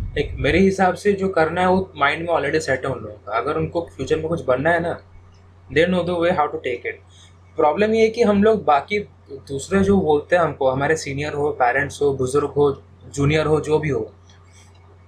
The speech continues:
उनकी बात कम सुने तो बेहतर है।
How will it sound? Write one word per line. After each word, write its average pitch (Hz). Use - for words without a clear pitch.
उनकी 208
बात 208
कम 202
सुने 208
तो 202
बेहतर 143
है। 110